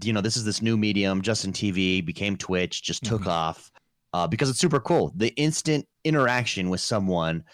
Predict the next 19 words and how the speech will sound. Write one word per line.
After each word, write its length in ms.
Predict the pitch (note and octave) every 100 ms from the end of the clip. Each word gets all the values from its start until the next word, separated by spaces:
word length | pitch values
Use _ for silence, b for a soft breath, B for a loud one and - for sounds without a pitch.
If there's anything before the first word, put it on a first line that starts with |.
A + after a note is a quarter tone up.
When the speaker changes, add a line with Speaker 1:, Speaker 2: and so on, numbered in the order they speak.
| b _
Speaker 1:
the 100 | A#2
instant 400 | C3+ C3+ - A2+
entertainment 580 | C3 A#2+ - A#2 A2+ G2
with 80 | F2+
someone, 600 | - G2+ E2+ D#2+ D#2 D#2+ D#2
the 120 | F#2
va-, 280 | E2 A2 A2+
the 100 | G#2+
variety 680 | A2 G#2 G#2 G2+ B2 A2+ G2
of 100 | F2
entertainment 600 | F2 E2+ E2 F2 E2 D#2 B B _ _
is 180 | A#2 A2+
really 260 | C3+ E3 B2
cool. 380 | - D3+ F#2 B B _ _
But 420 | - C#3 - - - _ _ _ _ _ _ _
both 160 | B2+ D3+
of 60 |
these 140 | C3 A2+
platforms 580 | B2+ A#2 - G2 F#2